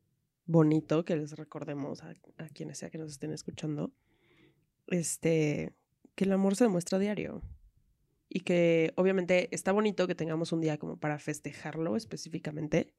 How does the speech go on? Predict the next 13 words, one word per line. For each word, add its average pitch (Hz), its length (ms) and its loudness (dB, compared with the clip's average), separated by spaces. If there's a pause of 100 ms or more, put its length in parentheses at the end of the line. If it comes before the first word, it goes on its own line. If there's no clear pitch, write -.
(1200)
pero 185 160 8
no 185 160 6
tienes 190 200 0
que 185 80 -2
hacer 175 200 0
algo 165 220 -2
diferente, 151 840 -2 (720)
o 165 180 0
dar 160 180 -2
regalos, 160 640 -6 (320)
o 165 200 -8
como, 151 520 -6
¿sabes? 165 520 -6